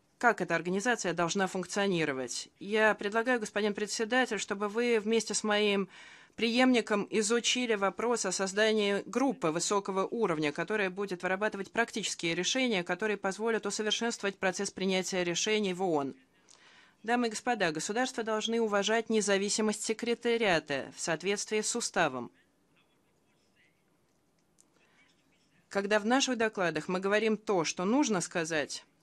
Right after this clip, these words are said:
государства-члены не должны пытаться переписывать историю. Когда наши сотрудники по правам человека работают в интересах наиболее уязвимых, государства-члены не должны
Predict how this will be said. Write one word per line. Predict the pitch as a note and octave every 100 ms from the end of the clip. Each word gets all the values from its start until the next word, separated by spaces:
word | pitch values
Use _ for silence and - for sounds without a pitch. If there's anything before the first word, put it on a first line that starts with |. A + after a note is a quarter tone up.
| _
государства-члены | - F#3 G#3+ A#3+ - A3+ G#3+ G#3+ _ - - A#3 A#3+ A3 F#3
не | G#3+ C4
должны | B3+ A#3 G#3 A3 A3+
пытаться | - F#3 - A3 - G3+
переписывать | - A3 A3 - G#3 - F#3+ F#3+ F3+
историю. | F3 - D#3 C#3 C3+ C3 - _ _ _ _ _ _ _ _ _ _ _ _ _ _ _ _ _ _ _ _ _ _ _
Когда | - G3 G3 G3 E3+
наши | - G3 A#3+ B3 A3
сотрудники | - A3 G#3+ A3 E3+ D#3 D#3
по | -
правам | G#3 A3 A3 G#3+
человека | - G#3 G3 E3+ D3 E3
работают | E3 F#3 A#3+ A3 F#3+
в | G3+
интересах | G3 G#3+ A3 G#3 F3+ F3
наиболее | F#3 F#3+ F#3+ A#3+ G3+
уязвимых, | F3 F3 F3 B3+ A#3+ D3+
государства-члены | D#3+ D#3+ G3+ A3+ G3+ - B3 B3+ A3+ F#3
не | F#3+ A#3+
должны | B3 A#3 G3 G#3+ G#3+ A3